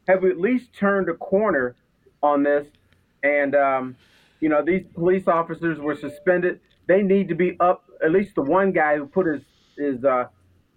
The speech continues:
uh, you know, choked the guy out, he should be up for murder charges.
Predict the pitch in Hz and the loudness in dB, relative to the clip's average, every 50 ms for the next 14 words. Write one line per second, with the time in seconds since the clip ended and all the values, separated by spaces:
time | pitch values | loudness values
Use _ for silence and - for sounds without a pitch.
0 | _ _ - - 127 123 143 156 151 139 - - 202 185 185 180 - 156 139 165 | _ _ -4 -2 -2 -2 0 -2 -2 -4 -2 0 0 0 0 0 -4 -4 -2 0
1 | 156 151 156 165 160 139 - - - 202 202 185 - - - 190 160 143 160 160 | 0 0 0 0 -2 -4 -6 -4 -4 -4 -4 -4 -4 -4 -2 -2 -2 0 0 0
2 | 165 165 151 - - 143 135 139 151 160 160 151 143 147 - 156 131 123 123 123 | 0 0 0 -2 -4 -4 -2 0 2 2 0 0 -4 -4 -2 0 0 0 0 -2
3 | 107 123 123 123 | -2 -6 -6 -8